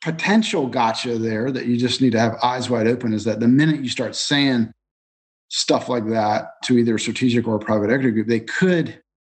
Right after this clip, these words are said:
say, "Yeah, okay, well, now, now I see why your profits are so high historically. You know, you haven't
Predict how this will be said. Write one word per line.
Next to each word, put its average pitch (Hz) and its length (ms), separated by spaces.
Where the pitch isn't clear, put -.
say, 131 560
"Yeah, 190 460
okay, 139 340
well, 127 240
now, 143 220
now 160 280
I 151 100
see 156 180
why 131 160
your 117 140
profits 131 520
are 110 60
so 117 220
high 92 420
historically. 120 720
You 123 120
know, 110 40
you 110 140
haven't 117 440